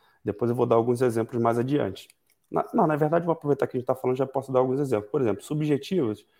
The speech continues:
a gente pode falar de percepção subjetiva de esforço, percepção subjetiva de recuperação, estresse, humor, cansaço geral,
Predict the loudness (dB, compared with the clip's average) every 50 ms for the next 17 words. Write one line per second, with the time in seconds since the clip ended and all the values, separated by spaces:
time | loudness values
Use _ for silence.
0 | _ _ _ -4 -2 -2 -2 -2 -4 -4 -2 -2 -2 -2 -2 -2 0 0 0 0
1 | 0 -2 0 0 0 0 0 -2 -8 _ _ -8 -8 -6 -4 -6 -6 -4 -6 -6
2 | -4 -4 -4 -4 -4 -2 -2 -4 -4 -4 -6 -2 0 0 0 0 -4 -14 -20 _
3 | _ _ _ -6 -6 -2 -2 -4 -4 -2 -6 -6 -6 -4 -4 -4 -4 -4 -2 -2
4 | -2 0 0 0 -2 -2 -2 -2 -2 -2 -2 -4 -4 -4 -2 -2 -4 -6 _ _
5 | _ _ -12 -12 -12 -10 -6 -4 -2 0 0 0 -2 -4 -10 -20 -20 _ _ _
6 | -8 -4 -2 0 2 2 2 2 0 -4 -14 _ _ _ _ _ -6 -6 -6 -6
7 | -4 -2 -2 -2 -2 -2 -6 -2 0 2 2 4 4 4 4 2 -4 -12